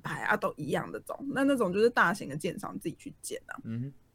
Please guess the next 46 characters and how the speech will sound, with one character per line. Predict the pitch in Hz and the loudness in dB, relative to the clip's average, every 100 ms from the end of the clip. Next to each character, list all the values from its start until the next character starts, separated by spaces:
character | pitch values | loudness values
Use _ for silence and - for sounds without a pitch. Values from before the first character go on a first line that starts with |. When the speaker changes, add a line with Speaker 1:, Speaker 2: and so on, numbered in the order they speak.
| - | -4
Speaker 2:
对。 | 117 107 - | -4 -4 -8
Speaker 1:
所 | - 285 | 0 2
以 | |
那 | 277 | 4
个 | 277 | 2
就 | 208 254 | 2 2
是 | |
他 | 269 262 | 2 2
们 | 214 233 | 0 0
是， | 226 | 0
他 | 262 | 2
们 | 208 | 2
有 | 185 | 0
in-house | - 190 220 202 | 0 -2 0 -2
的 | - - | -4 -8
design， | - - 101 - - | -8 -6 -6 -8 -4
然 | 214 | 0
后 | 233 | 4
但 | 247 | 4
另 | 254 | 4
外 | 247 247 | 4 4
一 | |
种 | - 151 | 2 -2
就 | 160 208 | 0 -2
是 | 208 190 165 156 | 0 2 2 0
你 | 156 170 | -2 -4
自 | 254 202 | -2 -2
己 | - 127 139 156 | -4 -8 -8 -4
买 | 95 95 | -2 -2
土 | - - | -8 -6
地， | 202 | -4
你 | 143 | -4
自 | 165 | -4
己 | 185 - | -6 -4
建 | - 139 | -4 -2
的， | 98 | -2
那 | 196 | -4
个 | 190 | -4
就 | - 202 | -4 -4
是 | 185 | -4
你 | - | -4
就 | 170 | -4
会 | 180 | -4
跟 | 156 151 143 104 101 - | -2 -4 -4 -8 -14 -10
设 | - 190 | -4 -2
计， | - 180 143 | -2 -6 -6